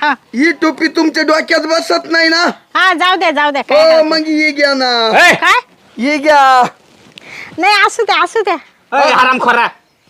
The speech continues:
Speaker 3: अरे, नवीन टोपी घालायची सोडून ही काय घाण टोपी घालतो का तू डोक्यात?
Speaker 2: हा, त-, असं झालं का? बरं, हीच बसून पाहतो, बसल.
Speaker 3: हा, बसल ती टोपी.
Speaker 2: मॅडम, बसल हो.
Speaker 3: हा.
Speaker 2: पहा बरं, आता मॅडम शोभल्या म्हण.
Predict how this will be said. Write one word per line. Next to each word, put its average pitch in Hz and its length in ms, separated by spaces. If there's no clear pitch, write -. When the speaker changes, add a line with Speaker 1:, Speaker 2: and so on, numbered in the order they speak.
Speaker 3:
अरे, 226 260
नवीन 269 340
टोपी 320 260
घालायची 302 400
सोडून 294 320
ही 294 120
काय 294 180
घाण 294 240
टोपी 359 240
घालतो 339 260
का 302 100
तू 254 200
डोक्यात? 233 440
Speaker 2:
हा, 202 460
त-, - 20
असं 185 420
झालं 247 320
का? 220 220
बरं, 262 200
हीच 294 300
बसून 320 400
पाहतो, 240 380
बसल. 208 360
Speaker 3:
हा, 196 140
बसल 254 340
ती 277 80
टोपी. 233 280
Speaker 2:
मॅडम, 320 340
बसल 330 400
हो. 359 100
Speaker 3:
हा. 131 160
Speaker 2:
पहा 208 260
बरं, 220 380
आता 220 420
मॅडम 247 460
शोभल्या 208 460
म्हण. 202 200